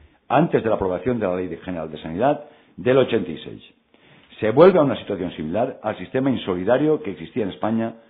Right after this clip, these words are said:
en los años setenta. Junto a ello, la de-, la decisión de romper la cartera de prestaciones con carteras complementarias abre la puerta al copago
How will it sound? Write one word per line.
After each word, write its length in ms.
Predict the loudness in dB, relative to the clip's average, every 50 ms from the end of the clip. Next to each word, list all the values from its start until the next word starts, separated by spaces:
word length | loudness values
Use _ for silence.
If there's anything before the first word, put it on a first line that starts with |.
| _ _ _
en 120 | -8 -8 -8
los 120 | -6 -4
años 200 | -6 -6 -6 -8
setenta. 400 | -10 -14 -14 -16 -16 -16 _ -20 _ _ _ _ _ _ _ _ -20 -20 -20 _ _ _
Junto 360 | -2 -2 -2 0 4 6 8
a 60 | 8
ello, 400 | 8 8 6 4 4 0 -8 -14 -4
la 160 | -2 -2 -2
de-, 260 | 0 -2 -6 -8 -10 _ _
la 140 | -2 0 0
decisión 440 | 0 0 -2 -4 0 2 2 4 4
de 80 | 4
romper 320 | 4 4 2 4 2 2 2
la 160 | 2 0 0
cartera 340 | 0 -4 -2 0 2 2 2
de 100 | 2 0
prestaciones 600 | -2 -6 -6 -6 -6 -2 0 0 0 0 -2 -4 -6
con 160 | -6 -6 -4
carteras 420 | -4 -6 -2 0 0 0 0 -2
complementarias 840 | -4 -8 -6 -2 -2 0 0 0 0 -2 -2 -2 0 -2 -2 -2 -4 -10 -20 _ _ _ _ _ _ _ _ _
abre 240 | 6 6 6 8 6
la 160 | 4 6 6
puerta 220 | 4 4 6 4
al 100 | 2 4
copago 680 | 4 2 4 6 4 4 6 6 6 4 4 2 -4